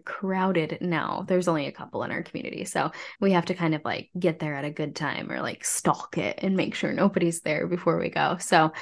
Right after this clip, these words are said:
but yeah, we love pickleball too. And just, again, reading, researching. I've been reading a lot of, like, good books lately too. So love to read when it's something that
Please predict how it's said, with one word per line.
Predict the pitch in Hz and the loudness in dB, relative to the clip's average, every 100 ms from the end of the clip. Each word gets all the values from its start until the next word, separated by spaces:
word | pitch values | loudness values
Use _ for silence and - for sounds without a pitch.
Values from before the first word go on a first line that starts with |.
| - - | -14 0
but | 202 | 8
yeah, | 285 370 | 10 10
we | 196 190 | 6 8
love | 240 | 8
pickleball | 240 254 254 254 254 | 6 6 6 4 4
too. | 285 320 214 202 | 2 4 2 0
And | 202 196 190 208 208 | 0 2 0 0 -2
just, | 208 202 - - 285 - | 0 0 -2 -10 -12 0
again, | 208 247 226 208 | 2 6 4 4
reading, | 196 202 214 208 | 4 4 4 4
researching. | 190 202 196 196 196 | 2 2 2 2 4
I've | 202 | 6
been | 226 208 | 6 6
reading | 196 185 | 6 6
a | 175 | 2
lot | 170 165 | 4 4
of, | 160 165 | 2 0
like, | 151 151 | 0 0
good | 160 - | 0 0
books | 135 - - | -6 -4 -4
lately | - - - | -2 -2 -4
too. | - - | -6 -8
So | - - 190 | -4 -4 0
love | 214 240 240 | 6 8 8
to | 226 | 6
read | 202 196 | 8 6
when | 185 | 4
it's | 175 - | 0 -2
something | 190 196 | 0 0
that | 190 185 180 | 2 0 -2